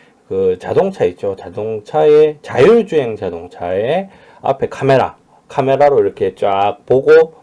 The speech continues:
보면서 이제 그 레이저 같은 걸 이렇게 쏴요. 쏘면서 이렇게 그 차선을 이렇게 지키면서 자율주행을 가는 건데, 그때 이 카메라가 필요를, 필요로 하죠. 그래서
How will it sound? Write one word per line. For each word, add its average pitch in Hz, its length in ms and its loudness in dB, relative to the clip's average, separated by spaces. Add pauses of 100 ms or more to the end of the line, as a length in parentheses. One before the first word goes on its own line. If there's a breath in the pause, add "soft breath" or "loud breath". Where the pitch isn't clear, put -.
보면서 147 400 2
이제 98 400 0 (380 soft breath)
그 78 580 -8
레이저 107 340 0
같은 110 180 0
걸 147 80 0
이렇게 110 180 0
쏴요. 127 560 0
쏘면서 139 600 -2
이렇게 95 380 -4 (320 loud breath)
그 82 380 -8
차선을 147 400 -2
이렇게 104 220 -4
지키면서 120 640 -4
자율주행을 101 720 -2
가는 95 280 -10
건데, 95 340 -4
그때 165 540 0 (380 soft breath)
이 101 160 -10
카메라가 120 1120 0 (140)
필요를, 101 640 -4 (140)
필요로 120 460 2
하죠. 120 500 -2 (400 loud breath)
그래서 165 560 -2